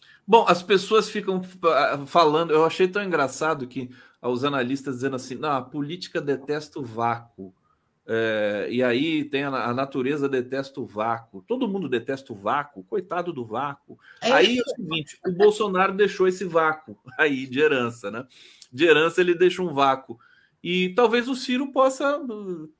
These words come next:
Speaker 1: tá nesse vácuo, porque
Speaker 2: Pois
Speaker 1: ele
Speaker 2: é,
Speaker 1: tá
Speaker 2: pega esse
Speaker 1: tão
Speaker 2: bastão, né? Porque ele tá
Speaker 1: É?
Speaker 2: tão radical de direita, né?
Speaker 1: Tão radical de direita. Olha, o Mister T tá dizendo aqui, grupo do Cid perdeu disputa interna.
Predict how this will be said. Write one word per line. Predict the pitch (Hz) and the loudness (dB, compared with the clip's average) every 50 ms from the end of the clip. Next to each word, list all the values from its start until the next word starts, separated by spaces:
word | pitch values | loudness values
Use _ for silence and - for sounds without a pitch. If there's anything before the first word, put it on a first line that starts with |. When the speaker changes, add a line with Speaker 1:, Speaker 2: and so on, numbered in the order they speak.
| _ 180 175 185 | _ -20 -10 -6
Speaker 1:
tá | - 202 196 | -2 -2 0
nesse | 202 214 214 - 311 | -2 -2 -4 -4 -6
vácuo, | 311 247 214 202 202 196 - 135 123 | -2 0 2 2 2 0 -4 -10 -8
porque | - 143 143 - - 170 170 | -8 -8 -8 -4 -2 0 2
Speaker 2:
Pois | - 508 - | 4 4 4
Speaker 1:
ele | - 427 403 | 4 4 4
Speaker 2:
é, | 370 381 | 2 2
Speaker 1:
tá | 381 381 | 2 0
Speaker 2:
pega | 269 254 254 294 | 0 0 2 2
esse | 233 269 | 2 2
Speaker 1:
tão | 320 311 | 2 4
Speaker 2:
bastão, | 294 294 320 - - - - - 311 294 277 277 277 269 | 6 6 6 4 0 -6 -2 0 0 0 0 -2 -2 -4
né? | 247 202 202 254 269 | -4 -2 -2 -2 -4
Porque | 247 - - 254 | -6 -6 -8 -8
ele | 240 | -2
tá | - 185 175 - | 0 2 2 2
Speaker 1:
É? | 202 | 2
Speaker 2:
tão | 240 294 302 339 277 | 2 2 2 2 2
radical | 311 311 320 247 254 233 - - 254 226 226 247 240 247 240 | 0 0 0 -2 -6 -10 -6 0 2 2 2 2 0 -2 -6
de | 160 - 233 233 | -8 -10 -10 -8
direita, | 190 233 220 220 214 254 285 - _ - 233 220 | -6 -4 -4 -2 -4 -4 -6 -8 _ -8 -8 -8
né? | 214 185 170 165 220 208 | -8 -10 -14 -14 -4 -2
Speaker 1:
Tão | 196 202 226 254 262 | 0 0 0 -2 -2
radical | 254 226 208 185 185 180 180 175 175 180 180 | -2 -2 -2 -2 -4 -6 -2 0 0 0 0
de | 170 | -2
direita. | 156 151 165 190 196 196 - | -2 0 0 0 0 -2 -2
Olha, | - 208 208 196 | -2 0 0 0
o | 196 | 0
Mister | 208 240 240 - - 247 220 - | -2 -4 -6 -6 -4 -4 -4 -4
T | - - - - 220 233 220 196 - | -6 -10 -14 -10 -8 -8 -8 -8 -4
tá | - 175 | -4 -4
dizendo | 170 156 175 175 170 | -4 -2 -4 -6 -6
aqui, | 175 - 139 | -6 -8 -8
grupo | 135 147 175 208 208 208 190 | -8 -6 -6 -6 -8 -8 -6
do | 175 185 | -6 -6
Cid | 180 - 190 190 185 185 | -6 -8 -10 -12 -12 -8
perdeu | - 196 190 180 165 175 185 190 | -4 -4 -4 0 2 0 0 0
disputa | 180 180 - - 190 196 185 202 | -2 -8 -14 -12 -12 -12 -12 -12
interna. | 208 202 185 - 165 147 139 131 120 117 113 113 120 | -12 -12 -6 -4 -2 -2 -2 -2 -4 -6 -10 -12 -16